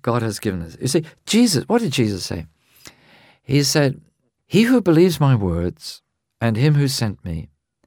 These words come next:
has eternal life." Now, what's eternal life? Eternal life is not your human life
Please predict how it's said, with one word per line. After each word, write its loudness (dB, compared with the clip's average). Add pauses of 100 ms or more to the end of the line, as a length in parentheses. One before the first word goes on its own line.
(720)
has 2
eternal 2
life." 0 (520)
Now, 2
what's -2
eternal -2
life? -6 (280)
Eternal 0
life 0
is -2
not 0
your 2
human 0
life -6